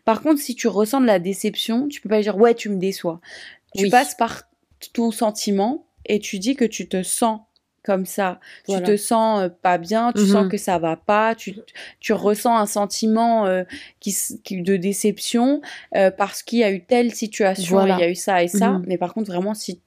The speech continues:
Speaker 1: si t'es déçu de ton partenaire, c'est pas facile, c'est qu'il y a un problème
Speaker 2: Mhm.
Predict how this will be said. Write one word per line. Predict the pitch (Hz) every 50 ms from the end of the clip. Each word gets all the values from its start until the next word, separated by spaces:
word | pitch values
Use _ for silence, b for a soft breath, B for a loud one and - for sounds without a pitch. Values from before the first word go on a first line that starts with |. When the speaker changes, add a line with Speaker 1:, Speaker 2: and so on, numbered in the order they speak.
| _ -
Speaker 1:
si | - - - 202
t'es | - 190
déçu | 170 160 190 196 - - 262 254
de | -
ton | - 196 175
partenaire, | 180 180 - - - 190 190 208 226
c'est | - - -
pas | - 175 196
facile, | - 208 208 214 - 190 175
c'est | - - 180
qu'il | - - 190
y |
a |
un | 175
problème | - - - 190 196 202 196 180 170 175 _ -
Speaker 2:
Mhm. | 202 202 196 196 196 - 190